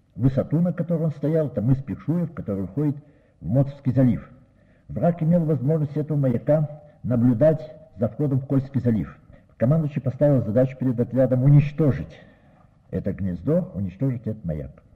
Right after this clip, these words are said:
Нам удалось незамеченными подойти с тыла к этой высоте, но когда мы уже были примерно в расстоянии ста пятидесяти двухсот метров, враг нас заметил. Открыл сильный огонь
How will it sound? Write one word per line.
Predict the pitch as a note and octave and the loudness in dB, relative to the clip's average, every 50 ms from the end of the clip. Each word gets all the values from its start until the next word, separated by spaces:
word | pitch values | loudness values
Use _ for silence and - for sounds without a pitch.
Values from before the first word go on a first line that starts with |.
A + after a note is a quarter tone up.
| - _ _ _ | -20 _ _ _
Нам | - - E3 E3+ E3+ | 0 2 4 4 4
удалось | C#3+ E3 D#3+ E3+ D#3+ - - - _ _ - | 4 2 2 2 0 0 -2 -6 _ _ -2
незамеченными | A2+ C3 C3 B2 A2+ B2+ D3 C#3+ - - D3+ D3+ D3+ D3+ D3 | 0 2 2 2 2 2 0 -2 -2 -2 -2 -2 0 0 -2
подойти | C#3+ - - A2+ A2+ G#2+ G2+ G2+ - - C#3+ D#3 D#3+ D3 - - - - - _ _ _ _ _ _ | -2 -2 -2 -2 0 -2 -2 -2 -2 0 0 0 0 -2 -4 -8 -18 -20 -20 _ _ _ _ _ _
с | _ _ _ | _ _ _
тыла | - C#3 D#3 E3 E3 D3+ C#3+ - - - - - _ _ _ _ _ _ _ _ _ _ | 2 4 4 4 2 0 -2 -4 -8 -18 -20 -20 _ _ _ _ _ _ _ _ _ _
к | - C#3+ | -2 -2
этой | C#3 C#3 B2+ | 0 0 0
высоте, | F#2 G2 - - E2+ - - C#3+ D#3+ D3 - - - - - - _ - | -2 -4 -4 -6 -6 -2 0 0 0 0 -2 -6 -12 -20 -20 -20 _ -2
но | C3 C#3 D3+ | 0 0 2
когда | C#3 E3 D3 F3 E3+ | 2 2 2 4 4
мы | F3 F3 F3 | 4 4 4
уже | D3 E3 | 2 2
были | D3+ C#3+ F3 F3 E3+ E3 D#3 - - - - - A2+ - | 0 0 2 2 2 0 0 -2 -6 -8 -8 -8 -6 -2
примерно | - C3+ C#3+ D3+ D#3+ D#3+ C#3 C#3+ D#3 D3 C#3 C3 - - - - - | 2 2 4 4 4 2 2 0 0 2 2 2 0 0 -4 -12 -8
в | G2 | -6
расстоянии | A2+ - - C3+ C#3 D3 C#3+ D3 C#3 | -6 -4 -2 0 2 2 4 2 2
ста | - - - C#3 | 0 0 0 -2
пятидесяти | C3+ - - - D3 C3+ C#3 | -2 -2 -2 0 0 0 0
двухсот | - B2 A#2 - - A#2+ - - | -2 -6 -4 -2 -4 -4 -4 -2
метров, | C#3+ D#3 E3 D#3+ C#3+ G2+ | -2 -2 -2 -2 -2 -4
враг | F#2+ G2 A2+ A#2+ - | -2 -2 -4 -4 -4
нас | A2 G#2 G#2 | -4 -6 -4
заметил. | G#2 F2+ D#2+ D#2 D#2 - D2+ - - - _ _ _ _ - - - _ _ _ _ _ _ _ _ _ _ _ _ _ | -4 -4 -4 -6 -6 -10 -14 -18 -20 -20 _ _ _ _ -20 -20 -20 _ _ _ _ _ _ _ _ _ _ _ _ _
Открыл | - - - - A#2 D3 D3 C#3+ D3 - - - - _ _ _ _ _ _ _ _ _ _ _ _ _ _ _ _ _ _ _ _ _ _ - | -10 -10 -6 -2 0 2 2 2 0 -2 -8 -18 -20 _ _ _ _ _ _ _ _ _ _ _ _ _ _ _ _ _ _ _ _ _ _ 0
сильный | - D#3 D3 D3 D3 C3 | 2 4 4 6 4 4
огонь | A2 - B2 C#3 C3+ - | 4 2 0 0 0 0